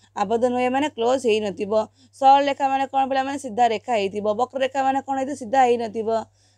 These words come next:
ତେଢ଼ା ମେଢ଼ା ହେଇଥିବ, ତାକୁ କ'ଣ କୁହାଯାଏ? ବକ୍ରରେଖା କୁହାଯାଏ। ତାପରେ ସେ କ'ଣ କହିଲା? ଆବଦ୍ଧ ଚିତ୍ରରେ ଆମେ କ'ଣ ନେଇପାରିବା, ନେଇପାରିବା ପିଲାମାନେ? ଅନ୍ତସ୍ଥ ବିନ୍ଦୁ ଆଉ ବହିସ୍ଥ ବିନ୍ଦୁ ଆମେ ଆବଦ୍ଧ ଚିତ୍ରରେ ନେଇପାରିବା। ବହିସ୍ଥ ବି-, ଏ, ସରି, ଆବଦ୍ଧ ଚିତ୍ର ଯଦି ହେଇନଥିବ,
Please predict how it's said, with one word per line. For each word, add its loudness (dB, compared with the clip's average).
ତେଢ଼ା 4
ମେଢ଼ା 0
ହେଇଥିବ, 0
ତାକୁ -6
କ'ଣ -4
କୁହାଯାଏ? 0
ବକ୍ରରେଖା -4
କୁହାଯାଏ। 0
ତାପରେ 4
ସେ 4
କ'ଣ 0
କହିଲା? 2
ଆବଦ୍ଧ -2
ଚିତ୍ରରେ -6
ଆମେ -2
କ'ଣ -8
ନେଇପାରିବା, -2
ନେଇପାରିବା 0
ପିଲାମାନେ? -2
ଅନ୍ତସ୍ଥ -6
ବିନ୍ଦୁ 0
ଆଉ 4
ବହିସ୍ଥ 0
ବିନ୍ଦୁ -6
ଆମେ 0
ଆବଦ୍ଧ -4
ଚିତ୍ରରେ -6
ନେଇପାରିବା। -2
ବହିସ୍ଥ 2
ବି-, -8
ଏ, -2
ସରି, -4
ଆବଦ୍ଧ -2
ଚିତ୍ର -10
ଯଦି 0
ହେଇନଥିବ, 2